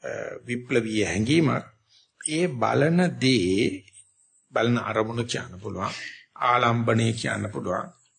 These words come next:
නිමිත්ත කියන්න පුළුවන්. අන්නේ නිමිත්ත නැවත නැවත නැවත නැවත බලනකොට ඉස්සල්ලාම යෝගාවචරයට අනිවාර්යයෙන්ම මේ අල්ලගත්ත නිමිත්ත අනිත්‍යවට වඩා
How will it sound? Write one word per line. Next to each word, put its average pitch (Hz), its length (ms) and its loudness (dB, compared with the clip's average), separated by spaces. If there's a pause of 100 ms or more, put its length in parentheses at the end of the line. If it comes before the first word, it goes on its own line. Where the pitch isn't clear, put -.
(120)
නිමිත්ත 131 540 2
කියන්න 131 420 2
පුළුවන්. 123 480 0 (340)
අන්නේ 175 400 2
නිමිත්ත 170 360 0
නැවත 135 420 -2
නැවත 165 340 -8
නැවත 131 340 -6
නැවත 151 300 -6
බලනකොට 139 580 -2 (760)
ඉස්සල්ලාම 190 880 4
යෝගාවචරයට 170 920 2
අනිවාර්යයෙන්ම 139 1080 2
මේ 131 360 -2
අල්ලගත්ත 170 720 0
නිමිත්ත 151 420 0 (100)
අනිත්‍යවට 175 800 0
වඩා 110 500 0